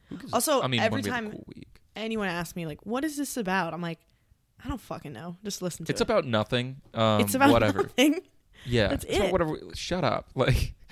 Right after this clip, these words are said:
Speaker 1: like,
Speaker 2: Yeah.
Speaker 1: uh, ask, uh, are there themes? Meredith relaying that from Kevin. I don't have this much disdain for him.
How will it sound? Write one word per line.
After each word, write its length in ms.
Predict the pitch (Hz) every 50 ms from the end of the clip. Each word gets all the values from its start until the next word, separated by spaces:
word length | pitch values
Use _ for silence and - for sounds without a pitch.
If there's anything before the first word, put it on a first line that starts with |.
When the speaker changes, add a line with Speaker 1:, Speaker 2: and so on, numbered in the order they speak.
| - 285 277 269 -
Speaker 1:
like, 220 | - - 147 - - 160
Speaker 2:
Yeah. 0 |
Speaker 1:
uh, 160 | 156 156 160 151 147
ask, 280 | 143 156 156 147 - -
uh, 300 | 151 139 147 165 160 139
are 100 | 156 156 135
there 120 | 135 123
themes? 600 | 123 - 120 117 113 110 110 107 107 101 - - - - - -
Meredith 540 | 110 110 107 107 107 104 107 - - - _ _ _ -
relaying 380 | 117 117 110 107 107 101 101 101
that 160 | 101 101 -
from 140 | - 107 101
Kevin. 380 | - 104 101 95 101 101 104 -
I 80 | 139 131
don't 120 | 123 110
have 120 | 104 95 95
this 160 | 98 92 -
much 180 | - 101 - -
disdain 380 | - 104 90 - 110 101 98 95
for 160 | - 107 104
him. 60 | 101